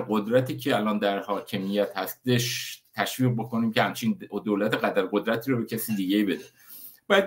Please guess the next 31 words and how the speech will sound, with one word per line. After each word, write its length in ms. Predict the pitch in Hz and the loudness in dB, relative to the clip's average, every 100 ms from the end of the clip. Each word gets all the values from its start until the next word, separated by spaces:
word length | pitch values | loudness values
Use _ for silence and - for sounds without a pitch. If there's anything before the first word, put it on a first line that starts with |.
| 196 | 2
یک 340 | 208 - - | -2 -2 -2
آلترناتیو 680 | - 131 139 131 123 147 151 | 2 4 2 0 0 -2 0
دیگه 280 | 131 127 135 | 2 8 6
پیاده 380 | 127 117 98 92 | 6 4 4 2
بکنیم. 420 | 90 85 82 - | -2 -6 -10 -6
امیدوارم 460 | 165 175 196 202 196 | -2 4 6 8 6
کمک 300 | 175 180 180 | 4 4 4
بکنید 460 | 180 165 151 151 151 | 2 -2 0 -2 -4
که 360 | 156 156 160 156 | 0 2 2 2
دست 200 | - 127 | 2 2
به 80 | 131 | 0
دست 320 | 139 143 - | 2 2 0
بشه، 160 | 135 135 | -2 0
به 80 | |
دوستایی 400 | 123 123 - 147 | 0 0 2 2
برسه 380 | 135 139 127 139 | 4 4 4 0
که 440 | 127 139 131 127 127 _ _ _ _ _ _ _ | 0 2 4 2 -2 _ _ _ _ _ _ _
می‌تونن 480 | - 220 220 180 151 | 4 4 6 4 4
کمک 340 | - 139 139 135 | 4 6 6 4
بکنن 540 | 135 139 131 127 127 | 0 2 4 4 4
و 340 | 117 117 120 123 | 4 4 4 4
می‌تونن 420 | 123 127 127 107 | 2 2 2 4
همفکری 480 | 113 107 104 - 131 | 2 0 -4 2 4
بکنن، 440 | 127 127 123 120 | 4 4 4 4
می‌تونن 480 | 120 120 117 110 110 | 2 0 0 2 2
این 140 | 127 123 | 2 2
فکر 220 | 127 120 | 2 2
رو 140 | 117 | 0
پخته 320 | - - - | -2 -8 -6
تر 260 | 104 120 127 | 2 4 6
بکنن 540 | 123 123 127 120 120 | 6 4 6 6 4